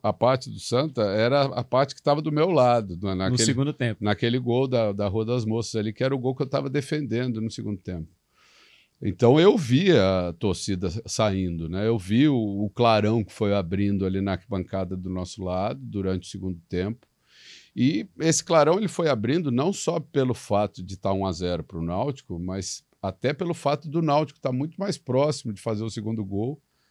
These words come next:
Speaker 1: do que uma possibilidade de reação nossa, né? E a torcida do Náutico já comemorava, né? A metade do estádio do Náutico já comemorava o título,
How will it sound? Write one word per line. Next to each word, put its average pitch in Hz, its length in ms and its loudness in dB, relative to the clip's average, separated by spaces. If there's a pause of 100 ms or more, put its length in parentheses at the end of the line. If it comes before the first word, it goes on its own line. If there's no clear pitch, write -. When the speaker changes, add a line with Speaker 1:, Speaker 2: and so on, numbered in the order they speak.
(280)
Speaker 1:
do 143 160 -6
que 220 480 -4 (180)
uma 254 540 -4
possibilidade 175 680 -2
de 190 40 0
reação 131 540 0
nossa, 85 400 -6
né? 80 160 -8 (800)
E 117 180 4
a 202 80 4
torcida 110 360 0
do 104 100 0
Náutico 104 340 0
já 104 140 4
comemorava, 120 800 2
né? 92 180 -4
A 98 100 -2
metade 101 600 4
do 95 120 -6
estádio 90 580 -2
do 95 160 -8
Náutico 92 460 -6
já 92 120 -4
comemorava 101 720 -2
o 92 40 -6
título, 87 640 -8